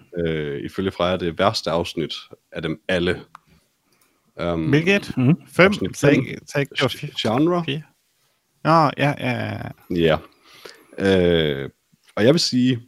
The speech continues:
Speaker 1: altså genre og hele, altså, hvad det stof er, at det overhovedet er med, at de overhovedet bruger tid på det. Hvordan de prøver at bruge tid på det, er noget af det pinligste, jeg nogensinde har set.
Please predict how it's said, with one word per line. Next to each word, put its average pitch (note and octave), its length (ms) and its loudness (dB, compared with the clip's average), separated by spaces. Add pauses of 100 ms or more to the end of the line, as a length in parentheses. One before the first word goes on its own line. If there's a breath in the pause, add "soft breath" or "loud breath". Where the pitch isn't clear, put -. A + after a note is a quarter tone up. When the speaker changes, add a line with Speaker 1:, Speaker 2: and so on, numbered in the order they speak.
(880)
Speaker 1:
altså - 140 -2 (160)
genre C3 500 4 (380)
og G#2 80 -4
hele, A2+ 380 0 (120)
altså, F2 180 -2 (1300)
hvad G2+ 280 0
det B2+ 180 2
stof - 320 -4
er, C3+ 360 -2 (460)
at - 220 -6
det - 80 -4
overhovedet D2+ 300 -6
er D2 60 -6
med, A2+ 300 2 (460)
at F2+ 220 -4
de F2 80 -2
overhovedet E2+ 280 -4
bruger - 140 -10
tid F3 220 0
på C#3 180 0
det. G#2+ 200 2 (1080 soft breath)
Hvordan F2+ 560 2
de D#3+ 120 -4
prøver D3 340 2
at D3+ 60 4
bruge B2+ 140 0
tid C#3 160 0
på C3 100 0
det, C3 200 2
er G2+ 220 2 (760)
noget A2 180 6
af B2 60 6
det A2 100 0
pinligste, F2 380 -4
jeg C2+ 60 -6
nogensinde C#2 300 -12
har E2+ 40 -14
set. - 100 -16